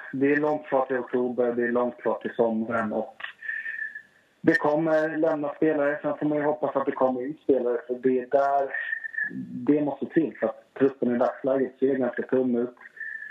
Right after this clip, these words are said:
Och de tapp vi har fått på mittfältet i Ulf Einarsson och Johan Willes blir ju, och sen exet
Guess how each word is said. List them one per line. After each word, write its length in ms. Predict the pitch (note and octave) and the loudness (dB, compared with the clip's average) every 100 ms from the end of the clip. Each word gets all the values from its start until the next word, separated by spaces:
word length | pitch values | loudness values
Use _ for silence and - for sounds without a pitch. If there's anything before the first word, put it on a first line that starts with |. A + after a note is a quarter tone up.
| - - - _ | -10 -12 -18 _
Och 580 | C#3 B2+ B2 B2 C3 D3+ | 2 4 2 2 0 -2
de 340 | C#3 C3 C3 | 2 2 2
tapp 320 | C#3+ C#3+ - | 0 0 -4
vi 140 | C3+ B2+ | 0 2
har 340 | B2+ B2 B2 - | 2 0 -2 -4
fått 180 | A#2 - | -8 -2
på 80 | B2 | -2
mittfältet 600 | A2+ - C3+ C3+ B2 - | -2 2 2 2 -2 0
i 500 | A2+ A2+ A2 A2 - - | 0 2 0 -2 -10 -2
Ulf 280 | B2 A2 | -2 2
Einarsson 460 | B2 A#2 A2 C3 B2 | 2 2 -2 0 0
och 100 | A#2 | 0
Johan 220 | A#2 A#2 | 0 0
Willes 420 | A2+ A2+ C3 - | -2 0 -2 -2
blir 200 | A#2+ A#2 | 0 0
ju, 220 | A2 A2+ G#2+ - _ _ _ | 2 0 -2 -12 _ _ _
och 160 | C3+ A#2+ | 0 2
sen 200 | A#2 A#2+ | 2 2
exet 400 | A#2 - A2+ | -2 0 -2